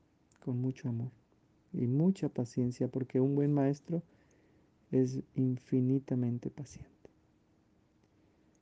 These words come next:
Eso es todo, hermanitos. Buen día,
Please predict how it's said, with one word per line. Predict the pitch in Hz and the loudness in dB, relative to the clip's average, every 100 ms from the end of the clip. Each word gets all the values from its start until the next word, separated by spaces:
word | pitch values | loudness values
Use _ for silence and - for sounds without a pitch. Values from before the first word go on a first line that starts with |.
| _ _ _ _ _ | _ _ _ _ _
Eso | 156 208 | 8 8
es | 196 | 8
todo, | 190 190 185 175 - | 8 8 8 6 -2
hermanitos. | 151 147 147 147 143 139 - _ _ _ - _ _ - | 0 4 4 4 2 2 -2 _ _ _ -20 _ _ -8
Buen | 131 131 135 | 0 2 4
día, | 135 135 127 | 4 4 2